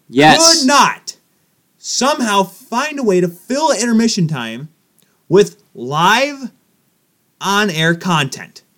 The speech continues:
Speaker 2: They couldn't find a way to fill time in intermissions.
Speaker 1: It's not the fact that they couldn't find the time. It's the fact that they chose to use it
Speaker 2: Well,
Speaker 1: how
Speaker 2: that's
Speaker 1: they
Speaker 2: a
Speaker 1: wanted to.
Speaker 2: really dumb choice.
Speaker 1: Well, then go tell 'em that.
Speaker 2: I'm sh-, I'm hoping this gets out to them. I tweeted him enough, uh, as it was.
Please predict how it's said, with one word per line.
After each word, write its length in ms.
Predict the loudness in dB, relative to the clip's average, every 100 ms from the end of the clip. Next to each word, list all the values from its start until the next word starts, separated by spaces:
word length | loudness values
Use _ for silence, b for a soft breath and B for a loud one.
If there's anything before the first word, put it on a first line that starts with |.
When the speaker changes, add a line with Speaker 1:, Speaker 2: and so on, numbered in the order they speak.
| _
Speaker 2:
They 140 | 0 0
couldn't 500 | 0 -2 0 -2 -6 _
find 320 | -8 -4 -2 0
a 60 |
way 140 | 0 0
to 80 | -4
fill 340 | -6 -6 -4
time 280 | -4 -2 -2
in 80 | -4
intermissions. 640 | -6 -6 -8 -10 -16 -14 -6
Speaker 1:
It's 180 | -2
not 160 | 0 -2
the 60 | -2
fact 280 | 0 0
that 120 | -2 -4
they 100 | -4
couldn't 460 | -2 -2 -2 -10 -16 _ _
find 520 | _ -6 -2 0 0
the 60 | -4
time. 400 | -10 -12 -12 -10
It's 140 | -8
the 120 | -8
fact 340 | -6 -2 -2 -2
that 180 | -8 -4
they 120 | -4
chose 500 | -4 -4 0 0 -2
to 100 | -8
use 360 | -6 -4 -4 2
it 60 |
Speaker 2:
Well, 80 | 4
Speaker 1:
how 100 | 4
Speaker 2:
that's 120 | 4
Speaker 1:
they 60 | 2
Speaker 2:
a 40 | 2
Speaker 1:
wanted 320 | 2 2 0
to. 60 | 2
Speaker 2:
really 300 | 2 2 -4 -14 -2
dumb 300 | 0 0 -2
choice. 520 | -4 -2 -2 -4 -4
Speaker 1:
Well, 100 | -2
then 140 | -4 -4
go 160 | -4
tell 280 | -8 -6 -4
'em 100 | -4
that. 240 | -4 -8 _ _ -10
Speaker 2:
I'm 120 | -4
sh-, 240 | -2 -4 -6
I'm 220 | -2 2
hoping 300 | 2 2 2
this 160 | 2 4
gets 220 | 2 4
out 180 | 2 2
to 60 |
them. 140 | 0 -4
I 80 | -8
tweeted 340 | -2 -2 0
him 140 | -2
enough, 360 | -2 -2 -2 -2
uh, 40 |
as 340 | -10 -8 -8 -8
it 80 | -8
was. 480 | -6 -4 -2 -4